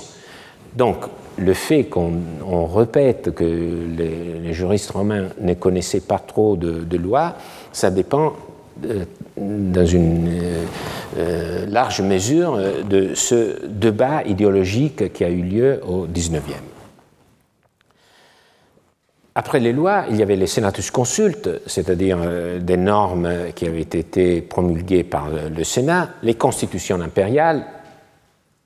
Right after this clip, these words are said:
Nous avons vu un exemple dans le, euh, le cas,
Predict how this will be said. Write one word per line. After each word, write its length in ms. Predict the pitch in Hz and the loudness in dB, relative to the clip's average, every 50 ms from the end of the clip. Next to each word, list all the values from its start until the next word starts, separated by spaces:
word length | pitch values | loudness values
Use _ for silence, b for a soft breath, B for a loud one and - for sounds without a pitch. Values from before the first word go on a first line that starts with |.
| _ _ _ _ _ _ _ _ - _ - 98 | _ _ _ _ _ _ _ _ -20 _ -10 -6
Nous 200 | 85 80 78 85 | -6 -4 -2 -2
avons 260 | 80 80 85 87 85 | -2 -2 -2 -2 -2
vu 260 | 82 82 90 90 90 | -2 -2 0 2 2
un 120 | 85 82 85 | 2 2 0
exemple 640 | 82 82 85 85 95 95 95 90 82 - 82 82 80 78 - - - | -2 -2 -2 0 0 0 0 -2 -4 -4 -6 -6 -6 -8 -10 -14 -12
dans 320 | 101 90 80 85 82 82 82 | -10 -6 -4 -4 -4 -4 -4
le, 500 | 80 80 80 80 78 78 80 80 78 78 B B B B B B B B - - | -4 -4 -4 -4 -4 -6 -6 -6 -8 -10 B B B B B B B B -12 -10
euh, 360 | - 90 82 80 80 78 78 76 | -10 -8 -8 -8 -8 -10 -8 -6
le 160 | 78 80 78 | -6 -6 -6
cas, 440 | - - - 90 87 82 78 76 | -4 -2 0 2 2 2 0 -4